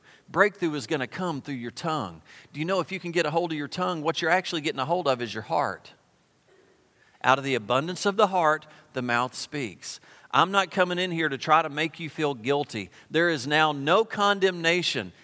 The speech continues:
in Christ. There is only conviction. There's a big difference between conviction. Convi-, conviction is to rescue you.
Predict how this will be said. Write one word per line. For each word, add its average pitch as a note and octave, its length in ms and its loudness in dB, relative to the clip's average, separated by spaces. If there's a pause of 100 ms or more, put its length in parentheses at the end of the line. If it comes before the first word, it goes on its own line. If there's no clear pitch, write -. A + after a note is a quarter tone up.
in C#3 200 -4
Christ. D3 440 2
There C#3+ 140 0
is C3+ 120 -2
only F#3 360 0
conviction. C3 720 -2 (160)
There's D3+ 180 0
a C3+ 60 2
big D#3 340 2
difference G3 380 2
between C#3 360 -4
conviction. B2 600 0 (200)
Convi-, D#3+ 440 2 (160)
conviction E3+ 640 2
is D#3 120 -2
to C#3 120 0
rescue D3 460 2
you. A2+ 220 -2